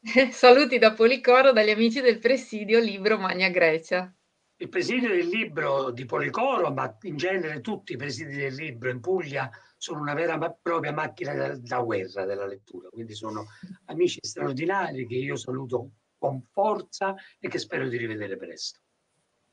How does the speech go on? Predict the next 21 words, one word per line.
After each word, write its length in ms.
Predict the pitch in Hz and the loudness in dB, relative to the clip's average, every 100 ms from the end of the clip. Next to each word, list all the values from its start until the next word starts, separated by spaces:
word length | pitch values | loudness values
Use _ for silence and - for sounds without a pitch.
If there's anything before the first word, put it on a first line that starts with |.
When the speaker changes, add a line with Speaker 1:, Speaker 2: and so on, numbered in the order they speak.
| _ _ _ _ _ _ _ _ - | _ _ _ _ _ _ _ _ -2
Speaker 2:
Poi 180 | 208 | -2
qualcuno 440 | - 190 190 208 202 | 0 -4 -4 -6 -6
scrive: 640 | 196 - 202 190 196 196 | -6 -6 -2 2 2 2
"La 140 | 190 190 | 2 0
poesia 340 | 214 196 226 | 0 4 2
che 80 | 226 | 2
c'è 160 | 226 214 | -2 -2
nella 240 | 202 202 | -2 -4
tua 160 | 202 190 | -4 2
penna 460 | 220 247 269 311 | 4 6 4 2
nel 160 | 294 208 | 2 0
raccontare 580 | 190 190 196 190 190 196 | -2 -6 -4 -2 -4 -4
tutto, 520 | 220 220 220 - 240 | -4 -6 2 6 6
anche 300 | 196 190 214 | 6 2 -2
le 100 | 196 | -2
scene 280 | 196 208 202 | -2 -6 -4
di 100 | 196 | -4
morti, 560 | 180 180 220 220 277 | -4 -4 -6 -4 2
è 60 | 294 | 6
ammirevole." 920 | 190 185 185 170 160 170 185 233 277 _ _ _ _ _ | 6 4 4 4 4 2 2 0 -2 _ _ _ _ _
Speaker 1:
Grazie. 640 | - - - - - 120 | -18 -18 -18 -20 -16 -18